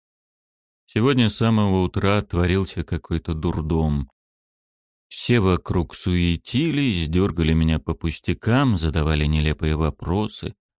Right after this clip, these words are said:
требовали какой-то информации.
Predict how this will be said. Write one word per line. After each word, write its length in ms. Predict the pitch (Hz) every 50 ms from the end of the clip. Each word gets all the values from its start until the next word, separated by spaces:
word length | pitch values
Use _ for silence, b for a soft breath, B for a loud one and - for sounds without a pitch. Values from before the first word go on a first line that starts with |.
| _ _ _ _ _ _ _ -
требовали 540 | - 85 90 87 78 95 92 87 87 85 82
какой-то 520 | - - 82 - - 85 82 - 87 80
информации. 1120 | 82 80 - - 85 82 82 82 85 90 98 104 101 98 - - - 82 73 69 67 62